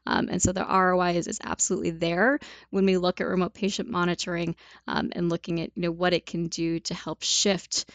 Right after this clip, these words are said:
um, the cost model within healthcare. I will also say, you know, health insurers have responded with increased reimbursement, um, for remote patient monitoring, for instance.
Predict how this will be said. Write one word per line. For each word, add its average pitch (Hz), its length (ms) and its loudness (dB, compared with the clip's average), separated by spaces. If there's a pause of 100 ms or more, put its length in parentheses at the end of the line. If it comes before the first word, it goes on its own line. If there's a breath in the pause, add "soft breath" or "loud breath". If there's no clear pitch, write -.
(220 loud breath)
um, - 260 2
the 170 80 -2
cost - 300 -6
model 175 200 -2
within 170 240 -8
healthcare. 214 640 0 (280 loud breath)
I 185 100 2
will 185 140 4
also 180 300 2
say, 175 440 2
you 175 100 -4
know, 165 80 -2
health 214 380 2
insurers 175 560 2
have 175 240 -2
responded 190 800 4 (240 loud breath)
with 196 180 4
increased 185 520 2
reimbursement, 180 920 2 (300 loud breath)
um, - 240 2
for 190 320 2
remote 180 280 4
patient - 320 2
monitoring, 190 520 4
for 202 180 2
instance. 208 540 4